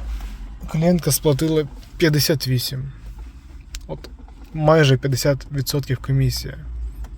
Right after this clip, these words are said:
Ну, от, і це нормально? Це взагалі ненормально. А воно ще дуплиця не хоче.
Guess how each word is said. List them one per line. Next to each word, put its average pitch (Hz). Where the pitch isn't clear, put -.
Ну, 135
от, 123
і 123
це 143
нормально? 147
Це -
взагалі 123
ненормально. 120
А -
воно 131
ще 131
дуплиця 127
не 127
хоче. 139